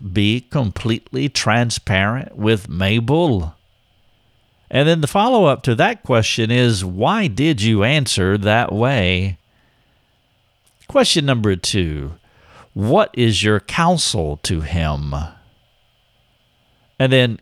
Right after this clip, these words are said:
question number three, how would you counsel Mabel? You can find this case study on our website, rick thomas dot net.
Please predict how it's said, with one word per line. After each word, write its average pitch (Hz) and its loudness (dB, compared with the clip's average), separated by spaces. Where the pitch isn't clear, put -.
question 110 0
number 101 2
three, 104 2
how 127 4
would 110 0
you 87 -2
counsel 101 0
Mabel? 95 0
You 277 2
can 147 0
find 147 2
this 107 2
case 123 0
study 107 2
on 104 2
our 95 2
website, 95 0
rick 151 -4
thomas 156 -2
dot 151 -2
net. 120 -2